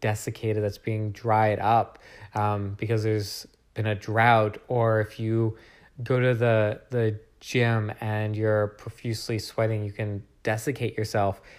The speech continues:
by, you know, you know, sweating too much and not drinking enough water. But here it's used in a more, um, metaphorical sense rather than a lit-, literal sense, that these small towns are being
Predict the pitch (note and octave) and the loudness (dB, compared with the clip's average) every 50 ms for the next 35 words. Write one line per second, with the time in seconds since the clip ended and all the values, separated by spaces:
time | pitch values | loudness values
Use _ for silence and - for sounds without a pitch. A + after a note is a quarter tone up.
0 | - - - - _ _ _ - A2+ G#2+ G#2+ G#2+ G#2+ G#2+ G#2+ A2 G#2+ G#2 - - | -20 -20 -20 -20 _ _ _ 2 4 6 6 8 6 6 6 4 4 2 0 -2
1 | A#2 G#2+ G2+ G2+ - - - - - _ - _ _ _ - - - - - _ | -4 -4 -4 -6 -8 -14 -20 -20 -20 _ -20 _ _ _ -20 -20 -20 -20 -20 _
2 | - A2 E2+ - - _ _ - - - - - - - B2 A#2+ A#2 B2 A#2+ A#2 | -12 -12 -12 -12 -16 _ _ -20 -18 -18 -16 -10 -2 2 2 4 4 4 2 0
3 | A2+ - - A#2 A2 G#2 G#2 G#2 G#2 - - - A2+ A2 G#2+ A2 A2 A2 A2 - | -2 -4 -4 -2 -2 0 0 -2 -2 -4 -8 -10 -6 -4 -2 -2 -2 -2 -2 -4
4 | - A#2+ A2+ A2 - A2 A2 A2 G#2+ A2 G#2+ G#2 G#2 - - G#2+ G#2+ A2+ A#2+ A2+ | -4 -4 -4 -2 -2 -2 0 0 0 0 0 -2 -2 -4 -2 2 4 6 6 6
5 | A2+ G#2+ G2+ - - - - - - - - - - B2+ A#2 - - D3+ D#3 D#3 | 6 4 2 -2 -8 -20 -20 -20 -20 -20 -14 -6 -2 -2 -2 2 4 6 6 6
6 | D3 D3+ - - - B2 B2 B2 A#2+ A#2+ A#2 A2+ - - A#2+ A2+ A2+ G#2+ G#2+ G#2+ | 6 4 0 -8 -4 -2 2 2 2 2 0 -2 -4 -6 -4 -2 -2 0 0 0
7 | G#2+ G#2+ A2 A2 G#2+ G#2+ G#2+ G#2+ A2 - - A2+ G2+ F#2+ G2 G#2+ G#2+ - A#2 - | 2 2 4 4 4 4 2 2 -2 -4 -8 -10 -10 -8 -10 -10 -12 -14 -16 -16
8 | - - A#2+ A#2 A2+ A2+ - A#2+ A2+ A2 A2+ A2+ G#2 - - G2+ G2 - - - | -6 -2 0 0 0 2 2 2 2 2 2 0 -4 -4 -4 -6 -6 -6 -8 -10
9 | - - - - G#1+ A1 - B2 B2+ - B2+ - _ - C3+ C3+ B2 B2 A#2 A2 | -8 -8 -8 -8 -6 -6 -6 -6 -6 -8 -12 -14 _ 0 2 4 4 4 4 2
10 | G#2 - A2 G2+ G2 - A2+ G#2+ G2+ - - - - - - - - _ - B2 | 2 0 -2 -4 -2 0 0 0 0 -2 -8 -20 -20 -20 -20 -20 -14 _ 0 2
11 | A#2 A2+ A2 - - B2 A#2 A#2+ - B2+ A#2 A2+ A2+ G#2+ A2+ A2 A2+ B2+ - B2 | 2 2 2 0 2 2 2 2 2 0 -2 -2 -2 -2 -2 -2 -2 -4 -6 -8
12 | A2 | -10